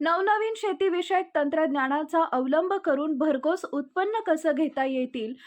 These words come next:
यात ते नेहमी सक्रिय व व्यस्त असतात. त्याचबरोबर जत तालुक्यातील अनेक शेतकऱ्यांना मार्गदर्शन करत परंपरागत चालू असणाऱ्या शेतीला उच्च तंत्रज्ञानाची जोड लावून देणाऱ्या श्री शशिकांत काळगी यांना अनेक पुरस्कारानं सन्मानित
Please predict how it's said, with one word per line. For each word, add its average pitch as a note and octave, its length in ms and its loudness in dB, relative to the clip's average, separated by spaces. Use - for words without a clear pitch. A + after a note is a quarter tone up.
यात D#4+ 240 0
ते G#4 220 -2
नेहमी F#4 420 0
सक्रिय E4 500 0
व C#4+ 180 2
व्यस्त A#3+ 360 -4
असतात. A3+ 480 -4
त्याचबरोबर G4+ 720 2
जत D#4 320 0
तालुक्यातील D#4 560 0
अनेक C4+ 300 -2
शेतकऱ्यांना C#4 640 -2
मार्गदर्शन C#4+ 760 -2
करत B3+ 280 -2
परंपरागत B3+ 760 -2
चालू A#3 320 -2
असणाऱ्या B3 440 -4
शेतीला A#3 500 -2
उच्च F4 280 -2
तंत्रज्ञानाची D4+ 840 0
जोड B3+ 300 0
लावून C#4+ 240 0
देणाऱ्या B3 520 -2
श्री F#4 180 2
शशिकांत F#4 640 0
काळगी D4 340 2
यांना C#4+ 340 2
अनेक C4+ 320 -2
पुरस्कारानं D#4+ 680 0
सन्मानित C#4 580 -2